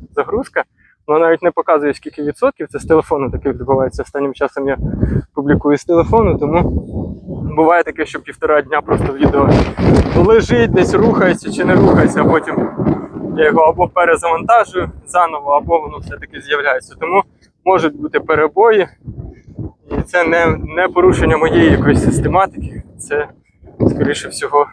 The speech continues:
перебої з інтернетом. Ну, таке було, коли я в ці Challenge двадцять один на здорові ноги робив.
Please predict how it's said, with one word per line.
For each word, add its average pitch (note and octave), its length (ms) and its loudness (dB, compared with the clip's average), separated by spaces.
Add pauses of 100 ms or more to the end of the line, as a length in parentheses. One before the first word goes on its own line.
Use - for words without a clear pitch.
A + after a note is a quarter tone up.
(460)
перебої C#3+ 500 2
з B2+ 40 -6
інтернетом. D#3 540 0
Ну, G3 80 2
таке F3 220 -2
було, D#3 300 2
коли C#3 200 0
я C#3 120 2
в C3 60 -4
ці - 120 -6 (800)
Challenge D3+ 380 2
двадцять D3 340 2
один D3 500 -4
на D3+ 100 -4
здорові D3+ 460 0
ноги F#3+ 420 -2
робив. D#3 300 0